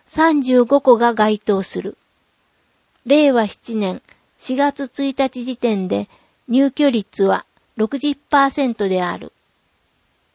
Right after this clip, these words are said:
問い、入居率が六十パーセントである理由をどう考えているか。答え、入居者が高齢化し、介護施設への入所など、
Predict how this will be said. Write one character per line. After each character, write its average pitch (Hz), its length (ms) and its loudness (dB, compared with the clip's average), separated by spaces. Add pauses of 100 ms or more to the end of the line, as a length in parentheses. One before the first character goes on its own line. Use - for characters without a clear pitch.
(720)
問 226 200 4
い、 220 140 -6 (640)
入 320 280 2
居 339 220 2
率 254 300 -2
が 196 240 2
六 220 220 -2
十 302 160 -4
パ - 280 2
ー 302 60 4
セ 311 160 -2
ン 262 80 -6
ト 233 120 2
で 214 140 2
あ 208 100 2
る 190 120 -2
理 202 200 -4
由 233 140 2
を 190 320 -2
ど 311 180 2
う 277 40 -4
考 233 360 0
え 214 120 2
て - 140 -4
い 190 140 0
る 185 120 -4
か。 - 240 -14 (1500)
答 220 360 0
え、 - 120 -12 (1080)
入 339 280 0
居 349 200 0
者 233 180 0
が 208 140 2
高 269 260 6
齢 269 200 4
化 254 180 -2
し、 240 300 -6 (340)
介 311 280 2
護 311 120 2
施 294 200 -8
設 247 340 -2
へ 220 100 0
の 208 140 -2
入 247 240 0
所 262 180 0
な 247 180 2
ど、 190 200 0